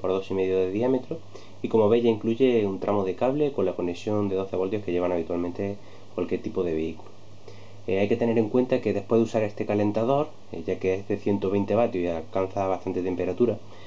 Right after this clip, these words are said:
hay que tener cuidado de no dejar la superficie que calienta sobre ningún aparato o parte del vehículo que sea de plástico, ya que esto podría causar deformaciones o podría ser inflamable.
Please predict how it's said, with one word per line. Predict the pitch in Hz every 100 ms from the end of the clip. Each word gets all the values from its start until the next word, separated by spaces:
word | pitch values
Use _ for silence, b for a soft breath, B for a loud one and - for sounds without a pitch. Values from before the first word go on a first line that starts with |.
| B
hay | -
que | 110
tener | 113 113
cuidado | 101 104 113
de | 110
no | 98
dejar | 101 - 101
la | 98 95 92
superficie | 87 101 90 101 98 98 92
que | -
calienta | 98 101 117 107 113 B B B B - - -
sobre | 101 90
ningún | 90 90 95 95 95 90
aparato | 87 92 - 92 92 90 87
o | 90
parte | 95 -
del | 90 95 90
vehículo | 95 98 95 98 113 B B B -
que | 101
sea | - 87
de | 90
plástico, | 98 104 - 95 117
ya | 92 90
que | 101
esto | 104
podría | 87 92 92 95 92 90
causar | 92 90 92 90 90 87 B B B B -
deformaciones | 104 85 90 92 92 95 - 117 120 117 117 113
o | 95
podría | 87 90 92 90
ser | 95
inflamable. | 92 90 90 87 82 87